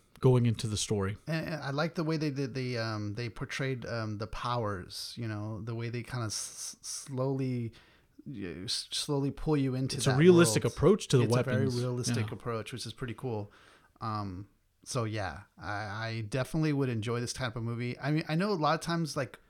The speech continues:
Speaker 2: movies that are based off of games don't really work too well, like Street Fighter.
Speaker 1: Right.
Speaker 2: Yeah, with, uh, <laughs> with, uh, with Claude, Jean-Claude Van Damme, um, was one of them. There was Mario Brothers that didn't really do so well.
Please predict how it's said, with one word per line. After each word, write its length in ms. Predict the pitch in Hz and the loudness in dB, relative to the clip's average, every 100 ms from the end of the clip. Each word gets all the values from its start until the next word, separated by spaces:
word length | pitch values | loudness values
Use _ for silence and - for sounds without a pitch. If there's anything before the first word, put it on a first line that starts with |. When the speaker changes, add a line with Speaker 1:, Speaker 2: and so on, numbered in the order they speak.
| _ - - | _ -20 -10
Speaker 2:
movies 440 | - 143 160 185 | -4 -2 0 0
that 120 | 156 143 | 0 0
are 120 | 127 | -2
based 300 | 110 131 - | -2 -2 -2
off 160 | 139 | -4
of 120 | 139 104 | -6 -6
games 300 | 110 127 127 | -4 -4 -4
don't 160 | 147 | -4
really 220 | 151 160 | -2 0
work 220 | 151 156 - | 0 -2 -4
too 160 | 185 | -4
well, 300 | 180 185 190 - | -2 -2 -4 -6
like 140 | 127 113 | -6 -4
Street 240 | - 127 | -4 -4
Fighter. 400 | - 127 135 139 - - | -2 -2 -2 -6 -10 -6
Speaker 1:
Right. 240 | 117 101 - - - _ | -4 -4 -6 -16 -20 _
Speaker 2:
Yeah, 260 | - 139 127 - | -8 -6 -6 -8
with, 260 | 165 143 135 | -4 0 0
uh, 200 | 123 135 - - - | 0 -2 -2 0 4
<laughs> 160 | 233 | 4
with, 320 | 180 160 - | 6 0 0
uh, 220 | 127 113 113 - - - - | -2 -2 -4 -8 -18 -20 -6
with 200 | 120 113 | -4 -2
Claude, 420 | 139 131 - 139 | 0 0 -2 -4
Jean-Claude 340 | 123 123 143 | -2 -2 -2
Van 160 | 117 113 | -2 -2
Damme, 400 | 120 127 131 135 - | -2 -2 -4 -6 -8
um, 340 | 120 113 110 113 | -4 -2 -2 -4
was 120 | 120 | -4
one 140 | 123 123 | -2 -2
of 80 | 120 | -2
them. 240 | 123 117 | -2 -2
There 100 | 120 | -2
was 160 | 120 110 | -2 -2
Mario 400 | 117 113 123 120 | 0 0 0 0
Brothers 420 | 123 120 123 117 | 0 0 0 -2
that 120 | 107 | -4
didn't 200 | 113 123 | -4 -6
really 180 | 120 117 | -4 -4
do 140 | 110 113 | -4 -6
so 180 | - | -4
well. 320 | 117 110 110 | -4 -2 -4